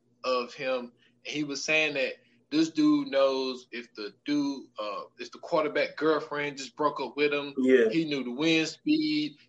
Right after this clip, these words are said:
Speaker 1: he knew the difference between turf and grass. He was like,
Speaker 2: Mm-hmm.
Speaker 1: he said he was so into it, he was like, he didn't even enjoy it when he won. So,
Speaker 2: Yeah.
Speaker 1: like, he took betting so serious and winning money for these mob dudes back at home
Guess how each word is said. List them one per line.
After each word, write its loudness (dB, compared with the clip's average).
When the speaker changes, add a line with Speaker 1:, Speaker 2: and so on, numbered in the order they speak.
Speaker 1:
he -4
knew -2
the -6
difference -2
between -6
turf 0
and -12
grass. 4
He 10
was 8
like, 6
Speaker 2:
Mm-hmm. 4
Speaker 1:
he 0
said 0
he -2
was 0
so 6
into 4
it, 2
he 2
was -2
like, 6
he 4
didn't 6
even 2
enjoy 8
it 4
when 2
he 2
won. 4
So, 10
Speaker 2:
Yeah. 12
Speaker 1:
like, 4
he -2
took 4
betting 6
so 6
serious 4
and -4
winning 0
money 4
for -4
these -4
mob 2
dudes 0
back -2
at -4
home 2